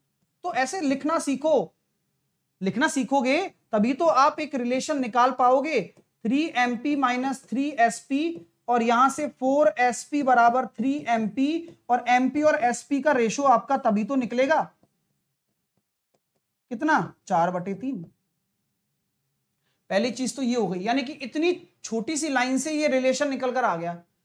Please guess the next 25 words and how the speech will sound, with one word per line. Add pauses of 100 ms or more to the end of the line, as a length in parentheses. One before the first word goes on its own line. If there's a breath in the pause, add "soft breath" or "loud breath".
(200)
अब
बोला
गया
है (220)
यदि
छूट
लाभ
के
बराबर
है, (200)
यानी
कि (260)
एमपी
माइनस
एसपी (1900)
बराबर
है (220)
एसपी
माइनस
सीपी
के, (1040)
ऐसा
बोला
गया
है।